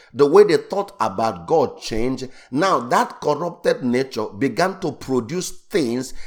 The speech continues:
that makes man keeps being depreciated. Beloved, I have said all this to bring you back to what we've been talking about. The only way to fix man is to change what that man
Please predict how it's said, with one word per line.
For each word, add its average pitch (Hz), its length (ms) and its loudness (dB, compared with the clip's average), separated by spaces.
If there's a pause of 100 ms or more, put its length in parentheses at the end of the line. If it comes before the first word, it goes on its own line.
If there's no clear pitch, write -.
that 127 320 0
makes 165 420 0
man 147 540 -4
keeps 165 340 -4
being 135 340 -4
depreciated. 113 920 -4 (340)
Beloved, 135 460 4 (500)
I 143 60 4
have 156 260 0
said - 560 2 (140)
all 180 320 0
this 147 260 -2
to 131 140 -2
bring 151 340 -2
you 160 160 0
back 104 540 -4
to 123 80 -2
what 127 280 -2
we've 107 120 -6
been 98 160 -6
talking 117 320 -4
about. 78 400 -8 (420)
The - 320 0
only 233 400 4
way 127 640 0 (240)
to 143 100 0
fix - 520 -8
man 104 400 -6 (320)
is 160 140 0
to 143 200 -2
change 147 400 -2 (220)
what 139 360 0
that 156 240 -4
man 135 280 -4